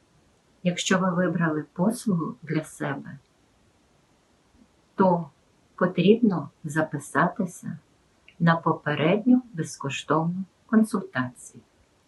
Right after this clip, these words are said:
Ви можете це зробити безпосередньо на сайті або ж за допомогою моєї помічниці, зателефонувавши за номером, який знаходиться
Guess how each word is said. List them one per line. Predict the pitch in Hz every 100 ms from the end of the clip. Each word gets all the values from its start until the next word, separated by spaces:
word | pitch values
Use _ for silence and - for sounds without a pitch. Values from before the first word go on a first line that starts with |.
| _ _ _ _ _
Ви | 156 175
можете | 170 160 160 160
це | - 156
зробити | 147 151 143 147 -
безпосередньо | 139 139 - 139 - 143 143 135 139 -
на | 135
сайті | 127 - 175 190 - 247 247 - _ _ _ _ _ _ _
або | - 196 196 247
ж | - - - _
за | 180 180
допомогою | 180 196 226 254 311 285
моєї | 269 214 175 185 214
помічниці, | 220 - 202 208 - 156 151 - - 160 165 _ _ _ _ _
зателефонувавши | 147 156 151 151 143 147 147 147 143 - - - -
за | 143
номером, | 143 196 247 175 147 - _ _ _ -
який | 143 143
знаходиться | 143 135 - 190 190 -